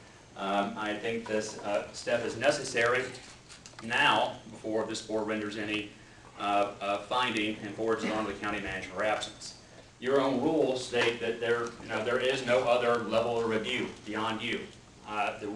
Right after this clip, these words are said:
your own rules do not state that I may go to the county manager and, and,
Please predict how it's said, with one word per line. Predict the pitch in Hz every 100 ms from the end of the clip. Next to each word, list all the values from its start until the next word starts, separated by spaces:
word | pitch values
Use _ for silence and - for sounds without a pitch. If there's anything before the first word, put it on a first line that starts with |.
| 104
your | 117 127
own | 131
rules | 135 131 110 104
do |
not | 107 117 -
state | - 151 123
that | 107
I | 101
may | 107 98
go | 127 143
to | -
the | -
county | 107 101 98
manager | 92 - - - - - - - - -
and, | 107 113
and, | 110